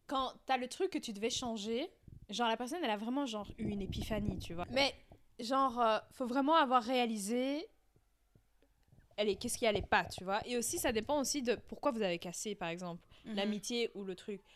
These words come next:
Speaker 1: Ou par exemple, tu vois, si c'est, si, si, si,
Speaker 2: Ah,
Speaker 1: si
Speaker 2: je
Speaker 1: vous
Speaker 2: sais.
Speaker 1: avez cassé parce qu'il t'a trompé, là, bon, après, t'as, t'as,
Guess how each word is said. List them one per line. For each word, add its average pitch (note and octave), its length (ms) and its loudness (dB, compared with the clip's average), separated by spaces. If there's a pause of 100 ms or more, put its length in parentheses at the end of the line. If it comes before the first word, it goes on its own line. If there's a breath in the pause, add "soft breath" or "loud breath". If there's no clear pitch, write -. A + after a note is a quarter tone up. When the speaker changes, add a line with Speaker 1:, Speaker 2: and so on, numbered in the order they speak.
(200 soft breath)
Speaker 1:
Ou - 80 -16
par A3 140 0
exemple, A3+ 200 -2
tu A#3+ 80 -2
vois, B3+ 100 2
si - 120 -4
c'est, - 140 -6 (120)
si, - 360 -4
si, - 0 -
si, A#3 320 -6 (280)
Speaker 2:
Ah, D#4+ 100 2 (280)
Speaker 1:
si G#3 100 -8
Speaker 2:
je G4 140 4
Speaker 1:
vous E4 60 2
Speaker 2:
sais. C4+ 80 0
Speaker 1:
avez C4+ 120 4
cassé C#4 220 -2
parce E4+ 120 2
qu'il - 120 -6
t'a A#3 80 2
trompé, D4+ 600 4 (840)
là, G#3 1400 4
bon, G3+ 140 0
après, A3 280 0
t'as, F#3 280 -4
t'as, F3+ 180 -8